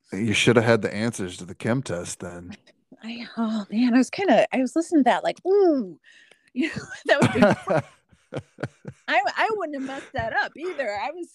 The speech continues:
Speaker 2: good. I was smart enough to know better. Like, go for the C.
Speaker 1: Right.
Speaker 2: Um, you know, I,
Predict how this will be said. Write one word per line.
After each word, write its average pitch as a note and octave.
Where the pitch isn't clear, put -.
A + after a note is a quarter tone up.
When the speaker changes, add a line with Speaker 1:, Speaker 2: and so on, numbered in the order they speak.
Speaker 2:
good. D4
I D4
was F#4+
smart C#4+
enough C#4
to B3
know C4
better. A3
Like, -
go C4
for -
the F4
C. G#3+
Speaker 1:
Right. D3
Speaker 2:
Um, B3
you C4+
know, A#3
I, B3+